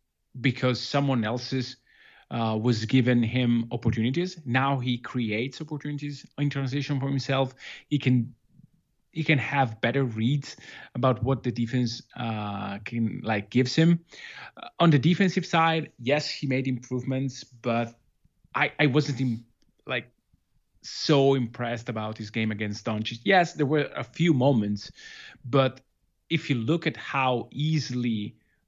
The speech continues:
Doncic, um, opened the floor with him guarding him, like, he was able to find other guys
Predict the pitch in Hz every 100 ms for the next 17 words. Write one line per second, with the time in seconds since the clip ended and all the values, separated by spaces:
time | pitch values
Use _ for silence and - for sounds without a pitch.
0 | - - 131 131 127 - 113 - - -
1 | 120 107 107 107 - 156 156 156 120 113
2 | - 120 107 107 110 117 110 110 113 113
3 | 101 104 107 120 117 - - - 165 131
4 | 120 127 120 120 - 117 117 110 117 117
5 | - _ _ _ _ 127 117 117 110 107
6 | 104